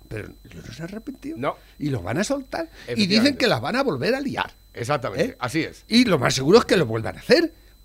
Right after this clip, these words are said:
Speaker 1: y que les dejen, ¿eh? Como les dejó Rajoy, porque eso fue una negligencia de Rajoy también.
Speaker 2: Claro.
Speaker 1: Esto hay que decirlo, ¿eh?
Speaker 2: Ujú.
Speaker 1: <laughs> Aquello fue, bueno,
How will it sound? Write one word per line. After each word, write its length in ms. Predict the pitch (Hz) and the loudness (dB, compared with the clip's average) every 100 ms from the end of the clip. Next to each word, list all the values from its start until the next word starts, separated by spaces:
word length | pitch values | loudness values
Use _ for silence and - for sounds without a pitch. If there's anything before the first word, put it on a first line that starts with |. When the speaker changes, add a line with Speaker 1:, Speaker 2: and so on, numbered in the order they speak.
| - | -2
Speaker 1:
y 120 | 220 | -2
que 140 | - 123 | 0 -4
les 140 | 113 | 4
dejen, 420 | 214 262 202 95 - - | 6 6 2 -4 -14 -10
¿eh? 260 | 131 190 285 - | -2 0 -2 -6
Como 180 | 123 120 | -6 -4
les 160 | 104 | -6
dejó 240 | 98 - 110 | -8 -8 -8
Rajoy, 360 | 101 - 254 | -4 2 2
porque 340 | - 110 110 - - - | 2 -4 -8 -8 -16 -12
eso 220 | 113 113 | -8 -8
fue 120 | 120 | -8
una 120 | 139 139 | -8 -6
negligencia 680 | 127 107 95 123 131 123 | -6 -8 -10 -8 -6 -6
de 40 | 107 | -6
Rajoy 360 | - - 139 | -8 -4 -4
también. 400 | 117 131 247 262 - | -4 0 4 4 2
Speaker 2:
Claro. 200 | 135 101 | -6 -4
Speaker 1:
Esto 120 | 117 | 0
hay 80 | 156 | 0
que 100 | 143 | 0
decirlo, 500 | 123 127 330 294 151 | -4 2 4 4 2
¿eh? 420 | 165 262 139 190 160 | 4 4 2 -4 -4
Speaker 2:
Ujú. 180 | 175 208 - | 2 0 0
Speaker 1:
<laughs> 80 | - | -12
Aquello 300 | 117 196 175 | -2 0 6
fue, 280 | 208 247 247 - - | 12 12 10 4 2
bueno, 300 | 185 233 143 | 8 8 8